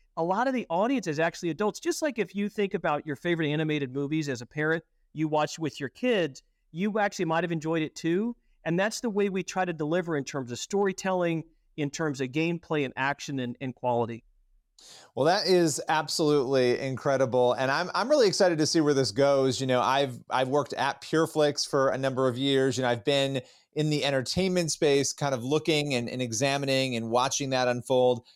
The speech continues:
Speaker 2: And I've really been anxious to watch more of the video game sector emerge. I was telling you offline before, you know, my kids, they always wanna be on Roblox. They wanna play
Speaker 1: Yeah.
Speaker 2: these games. They're desperate to do that because they wanna have fun, right?
Speaker 1: Yeah.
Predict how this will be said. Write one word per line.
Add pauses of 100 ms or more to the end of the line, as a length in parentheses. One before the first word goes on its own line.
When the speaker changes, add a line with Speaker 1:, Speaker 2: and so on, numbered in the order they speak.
(180)
Speaker 2:
And
I've
really
been
anxious
to
watch
more
of
the
video
game
sector (220)
emerge.
I
was
telling
you
offline
before,
you
know, (360)
my
kids,
they
always
wanna
be
on
Roblox.
They
wanna
play
Speaker 1:
Yeah.
Speaker 2:
these
games.
They're
desperate
to
do
that
because
they
wanna
have
fun,
right? (180)
Speaker 1:
Yeah.